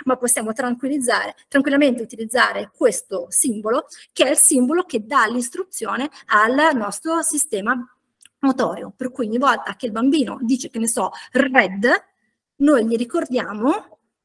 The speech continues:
tramite questo simbolo che cosa effettivamente deve fare la sua lingua. R, r, r, ok? O che ne so, se il bambino dice cat, eh, con la E anziché con la A, come succede molto spesso,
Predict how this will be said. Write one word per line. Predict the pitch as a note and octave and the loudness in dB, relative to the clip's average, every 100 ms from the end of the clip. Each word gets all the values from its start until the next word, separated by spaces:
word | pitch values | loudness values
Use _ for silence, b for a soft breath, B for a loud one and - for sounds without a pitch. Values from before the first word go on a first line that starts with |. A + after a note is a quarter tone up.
| - | -6
tramite | C4+ A3+ G3 A3 | -2 0 -2 -4
questo | A3 C#4+ - - | 0 2 2 2
simbolo | F4+ - F#3+ G3 C4 D4+ B - | 0 0 -2 -2 -4 -4 B -4
che | E4+ | -2
cosa | - G#3+ G3+ | 0 -2 0
effettivamente | A#3+ - D#4 E4+ F4+ G#3 B3+ | -4 -4 -6 -2 -2 -4 -4
deve | D4+ E4 | -4 -4
fare | - A#3+ | -2 0
la | C#4 | 0
sua | - F4+ | 0 0
lingua. | F#4+ G#3 - - - | 0 -2 -6 -12 -10
R, | G#3+ G3+ F#3+ F#3+ G3+ _ _ _ - | -4 -2 0 -2 -4 _ _ _ -4
r, | G3 G3 F#3+ G3 G#3 - _ _ _ | 0 0 0 -2 -6 -10 _ _ _
r, | A3 G#3 F#3+ F#3 G#3 - _ - | -2 2 2 0 -2 -8 _ -20
ok? | - C4 F3+ A3 - B B | -2 -2 0 -6 -10 B B
O | - G#3 G#3 | 0 2 2
che | B3 | 2
ne | A#3 | 4
so, | - E4+ G#3+ - B | 4 4 0 -4 B
se | - C4 | 2 4
il | |
bambino | B3+ C#4 D#4 F#4+ F#4+ F#4+ E4+ | 4 4 4 4 2 0 0
dice | A#3 C#4 - C#4+ C4 C4 | 0 -2 0 0 0 -2
cat, | D#4 G#3+ - - - _ _ _ _ - | -4 -4 -10 -14 -14 _ _ _ _ -8
eh, | A3 C4 | -4 -2
con | B3 | -2
la | G#3 | -2
E | B3 G#3 G3+ | 0 -2 -4
anziché | A3 - A3 | -4 -4 -6
con | A3 | -2
la | G#3 G#3 | 0 0
A, | G3 - - | -4 -12 -10
come | A3 | -10
succede | - - - G3+ | -10 -10 -6 0
molto | A#3 A#3+ A#3 | 2 2 -2
spesso, | - - G3+ - F#3+ | -6 -4 -4 -4 -6